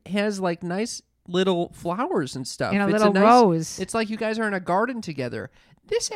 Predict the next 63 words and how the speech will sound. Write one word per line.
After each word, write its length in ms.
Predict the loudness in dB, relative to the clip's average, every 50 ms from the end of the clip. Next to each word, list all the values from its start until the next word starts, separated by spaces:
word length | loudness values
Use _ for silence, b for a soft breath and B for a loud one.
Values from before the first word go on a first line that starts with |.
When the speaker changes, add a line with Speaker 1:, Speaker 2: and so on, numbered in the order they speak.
| -10 -6
Speaker 1:
this 220 | -6 -4 -4 -6
is 100 | -6 -4
actually 340 | -4 -4 -4 -4 -6 -6 -4
high 160 | -2 -2 -4
quality 680 | -4 -4 -4 -2 -2 0 0 -2 -2 -2 -2 -4 -6 -8 -12 _ _ _ _ _ _ _
design 440 | -4 -4 -2 -2 -2 -4 -4 -4 -2
work. 80 | 0 0
Speaker 2:
He's 180 | 0 0 0
got, 260 | 0 0 0 0 0 -2
he's 180 | -6 -8 -6
got 180 | -6 -6 -6 -6
some 180 | -6 -8 -8 -10 -10 _
things 260 | -8 -6 -6 -8 -8
going 260 | -4 -2 -2 -2 -2 -2
on 60 | -6 -6 -4
Speaker 1:
I 100 | -4 -2
Speaker 2:
here. 80 | -2
Speaker 1:
think 120 | -2 0 0
we 80 | -2
should 160 | -2 -2 -4 -2
hire 320 | -2 0 0 0 0 0
him 140 | -2 -4 -6
to 100 | -6 -4
make 220 | -4 -4 -2 -2
another 240 | -2 -2 0 -2 0
logo 320 | 0 0 0 0 0 -2
for 200 | -4 -6 -8 -8
us 80 | -6 -6
or 40 | -4
Speaker 2:
He 120 | -4 -4 -4
could 100 | -2 -2 -2
Speaker 1:
something. 180 | 0 -2 -2 -2
Speaker 2:
be 60 | -2
our 100 | -2 -2
next. 300 | -2 -2 -4 -6 -8 -6
Well, 160 | -4 -2 -2 -2
then, 260 | 0 -2 -2 -2 -2
then 140 | -4 -4 -2
he 100 | -2 -4
goes 180 | -2 -2 -2 0
on 220 | 0 -2 -2 -2
to 100 | -4 -6
say, 400 | -6 -2 -2 -2 -2 -2 -6 -8 -14 _ _ -20 -20 -12 -6
after 260 | -4 -4 -4 -4 -6
the 140 | -6 -6 -6 -4
lovely 320 | -2 -2 -2 -2 -2 -4
picture 280 | -4 -4 -8 -4 -4 -4
of 60 | -2 -2
myself 460 | -2 -4 -4 -4 -2 -2 -2 -2 -2
side 240 | -4 -4 -4 -4 -2
by 100 | -2 -4
side 300 | -4 -4 -4 -4 -2 -2
with 160 | -2 -4 -4 -4
him, 260 | -4 -4 -4 -6 -8 b b b b b b b
he 120 | -8 -8 -4
said, 260 | -2 -2 -2 -2 -4
"Sarah 500 | -10 -18 -8 -4 0 0 2 2 2 2
J, 580 | 2 2 2 2 2 2 -2 -4 -6 -8 -10 -8 -6
who 80 | -4 -4
we 260 | -2 -2 -2 -2 -2
have 140 | -2 -2 -2
interviewed, 420 | -4 -4 -4 -4 -4 -2 -2 -2 0
who's 260 | 0 -2 -2 -4